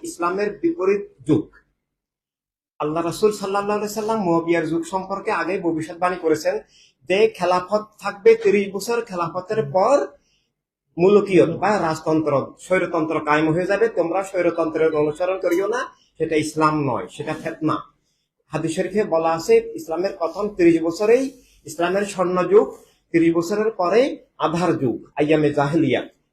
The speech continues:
ফিতনার যুগ, খুনের যুগ, জুলুমের যুগ বলা হয়েছে। তো এইভাবে মানে ইসলাম কেবলমাত্র খেলাফতকে সমর্থন করে,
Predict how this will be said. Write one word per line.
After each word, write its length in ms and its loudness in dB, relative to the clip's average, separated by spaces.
ফিতনার 420 0
যুগ, 280 -2
খুনের 340 2
যুগ, 260 -2
জুলুমের 440 2
যুগ 220 -4
বলা 220 2
হয়েছে। 320 -8
তো 60 2
এইভাবে 520 0
মানে 180 0
ইসলাম 840 -2
কেবলমাত্র 560 0
খেলাফতকে 600 0
সমর্থন 500 -4
করে, 340 -8